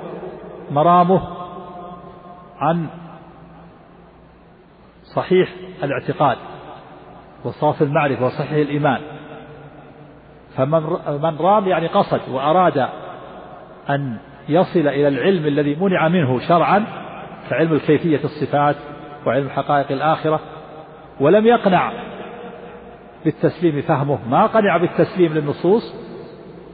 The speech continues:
حجبه مرامه، يعني هذا القصد السيء حجبه عن صافي المعرفة وصحيح الاعتقاد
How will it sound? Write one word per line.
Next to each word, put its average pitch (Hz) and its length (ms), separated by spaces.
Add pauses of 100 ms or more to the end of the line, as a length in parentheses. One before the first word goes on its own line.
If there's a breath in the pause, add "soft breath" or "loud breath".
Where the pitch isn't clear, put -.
(160)
حجبه 208 720 (1200)
مرامه، 143 480 (400)
يعني 123 200
هذا 196 260
القصد - 560
السيء 208 520 (400)
حجبه 202 540
عن 160 200 (1500)
صافي 170 360
المعرفة 135 460 (1040)
وصحيح 160 440
الاعتقاد 139 560